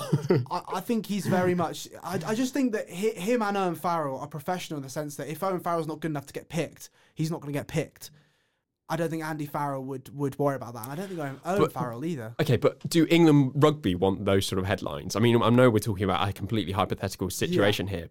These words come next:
Speaker 1: but would England rugby want any speculation to be happening where father is not picking son or father is picking son and everyone's like, "Oh my God, why is he still in the team?"
Speaker 2: Yeah.
Speaker 1: I, I don't think they do. I think they would steer clear of that.
Speaker 2: Yeah, I think, although I think it's a small issue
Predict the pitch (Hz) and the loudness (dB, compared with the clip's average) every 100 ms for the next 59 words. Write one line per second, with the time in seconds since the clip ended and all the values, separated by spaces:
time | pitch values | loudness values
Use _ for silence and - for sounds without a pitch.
0 | - 113 - 123 135 139 123 123 123 104 | 0 2 4 4 6 8 6 6 4 0
1 | 95 117 107 - 117 107 - - 107 104 | 2 2 2 0 0 0 -2 -2 2 0
2 | 95 95 - 95 104 107 85 76 92 87 | 0 -6 -4 -4 -4 -4 -6 -2 -2 -2
3 | - - 107 98 92 80 98 - 107 92 | -2 2 2 2 0 -2 -2 0 0 0
4 | - 110 98 95 104 90 90 - 107 98 | -2 -4 -2 -2 0 0 -2 2 4 4
5 | 85 117 - 101 95 95 92 92 95 95 | 2 0 0 -4 -2 0 0 2 0 0
6 | 98 98 - 139 104 - 107 95 120 113 | -2 -4 -2 0 0 0 -2 0 2 2
7 | 104 107 - 117 107 101 - 101 98 95 | 2 -4 0 2 2 0 -2 -2 -4 -10
8 | 143 147 127 117 _ _ _ 127 131 135 | -8 -8 -8 -12 _ _ _ 0 4 6
9 | 127 120 110 120 110 85 107 131 110 110 | 8 6 6 4 4 2 2 4 4 4
10 | 104 - - - 139 107 95 117 101 87 | 0 -4 -10 0 4 4 4 2 2 0
11 | - - - 214 208 196 180 185 196 269 | -6 -10 -10 -6 -4 -2 -2 -4 -4 -4
12 | - _ _ _ _ - 185 202 214 214 | -6 _ _ _ _ -6 2 2 2 0
13 | 240 202 190 - - 196 220 226 208 185 | -2 -4 -6 -8 -4 -2 -2 0 0 -2
14 | 170 160 - 143 135 | -4 -6 -6 -6 -6